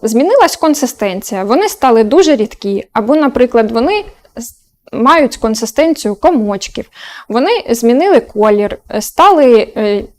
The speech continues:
більш сірого кольору, або, наприклад, жовто-зеленого. З'явився неприємний запах. Плюс це ще може поєднуватись зі зміною партнера,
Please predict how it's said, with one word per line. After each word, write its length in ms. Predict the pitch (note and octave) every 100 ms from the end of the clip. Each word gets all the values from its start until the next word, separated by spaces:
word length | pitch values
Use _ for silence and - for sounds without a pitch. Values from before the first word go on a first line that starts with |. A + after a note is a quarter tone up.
| -
більш 420 | G#3 F4 F#4 -
сірого 460 | - A#3 A3 A#3+
кольору, 520 | G3+ G#3+ G#3+ G#3+ G3+ -
або, 200 | A#3+ E4
наприклад, 540 | G4+ C4 B3+ B3 A3+
жовто-зеленого. 1000 | G#3+ F4+ - C#4 A3+ G#3 G3+ G3 F#3+ F#3 G3 - - -
З'явився 720 | G#3 C4 G4+ A#4 - B3 G3
неприємний 680 | A3+ A#3 A#3 B3 D#4+ G#4 D4
запах. 640 | A#3 B3 G3 - - - F#3 F3+ - - - - -
Плюс 300 | A4 C#5 -
це 140 | D4+
ще 200 | D4 C#4+
може 300 | A#3 C#4 C4+
поєднуватись 680 | A#3 G#3+ B3+ C4 A3+ G#3+ A3
зі 120 | G#3
зміною 460 | A3 B3+ G#4 E4+ A3
партнера, 680 | G#3+ G#3 - A#3 C#4 C4 B3